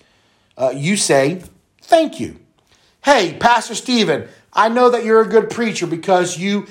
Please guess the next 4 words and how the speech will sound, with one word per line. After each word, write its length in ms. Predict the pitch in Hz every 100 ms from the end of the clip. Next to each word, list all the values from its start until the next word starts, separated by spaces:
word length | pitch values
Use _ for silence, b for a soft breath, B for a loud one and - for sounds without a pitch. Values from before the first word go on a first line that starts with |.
| B
have 280 | B 208 175
good 160 | 180 190
interpretation 920 | 196 - 208 202 202 202 220 208 180
skills. 600 | 165 - 151 107 82 -